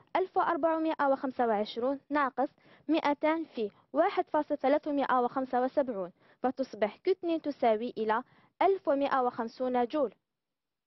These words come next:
أي واحد فاصل خمسة عشر كيلو جول.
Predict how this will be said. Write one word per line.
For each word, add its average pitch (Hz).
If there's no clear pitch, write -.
أي 254
واحد 269
فاصل 247
خمسة 330
عشر 294
كيلو 339
جول. 170